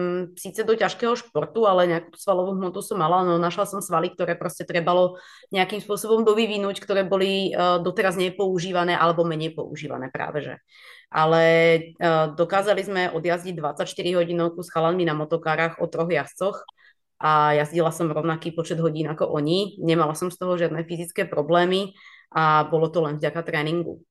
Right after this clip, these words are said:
S-, ako naozaj tu sa nemusíme veľa rozprávať o tom, či na to fyzicky máme alebo nemáme.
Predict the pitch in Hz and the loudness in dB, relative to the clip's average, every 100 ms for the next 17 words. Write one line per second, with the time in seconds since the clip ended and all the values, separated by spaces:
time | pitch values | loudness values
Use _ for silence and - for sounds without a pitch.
0 | _ _ _ - - - - - 170 - | _ _ _ -18 -16 -14 -16 -6 -6 2
1 | 165 165 165 175 175 170 175 - - _ | 2 4 4 4 6 6 2 -6 -20 _
2 | - 175 180 165 160 165 185 175 170 165 | -12 -4 0 2 0 -2 -2 0 2 4
3 | 160 165 151 151 175 170 170 151 165 165 | 4 2 -2 -6 -2 0 0 -2 -2 -2
4 | 160 160 165 165 165 165 165 160 175 175 | -2 -2 -6 -6 -12 -8 -6 -4 -4 -4
5 | 165 170 196 175 156 170 165 170 165 156 | -6 -8 -6 0 2 2 2 2 0 0
6 | 160 170 190 220 - | 0 0 0 -4 -8